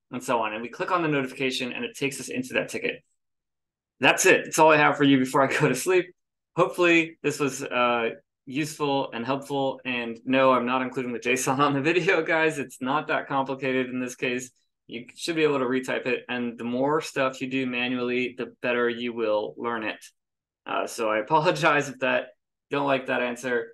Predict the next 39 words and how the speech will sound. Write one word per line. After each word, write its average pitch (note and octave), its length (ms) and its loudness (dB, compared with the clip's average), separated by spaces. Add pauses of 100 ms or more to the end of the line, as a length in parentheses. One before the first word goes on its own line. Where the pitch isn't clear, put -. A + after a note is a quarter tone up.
(260)
Um, A2+ 460 0 (1040)
but A2+ 560 2
I A#2 120 2
don't C3 240 0
think B2+ 140 -10
this A#2+ 120 -10
is A#2 100 -16
complicated A#2 520 -4
enough. A#2 480 -2
If, B2 200 -6
uh, A#2+ 160 2
if C3+ 340 -2
there C3+ 220 6
is C3 240 2
no D3+ 220 2
other D#3 200 4
way C3+ 180 2
for C3+ 140 -8
you B2+ 120 -2
to A#2+ 80 -8
get - 280 -2 (200)
the C3 120 -2
information B2+ 460 -4
I'm A2 80 -6
talking C3+ 340 0
about, C3 300 -2
then A2+ 240 -4
yes, A2 320 -6
I A2 100 -6
will A2 260 -2
be - 80 -12
happy, - 320 -4
happy C3 220 2
to C#3 80 -14
provide A#2 260 2
that G#2+ 80 2
in G#2+ 60 -2
a G2+ 80 -6
document. G#2 460 -4